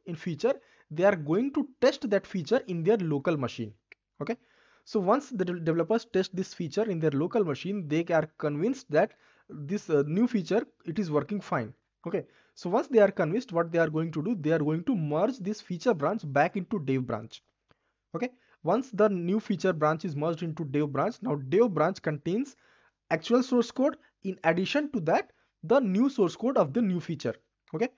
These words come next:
and f-, and then after that, what we are going to do, we are going to deploy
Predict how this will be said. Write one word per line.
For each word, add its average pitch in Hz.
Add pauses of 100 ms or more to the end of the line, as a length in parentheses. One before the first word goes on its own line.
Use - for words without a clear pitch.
(300)
and 185
f-, -
and 185
then 226
after 190
that, 233
what 185
we 185
are 175
going 170
to 170
do, 247
we 180
are 165
going 196
to 208
deploy 165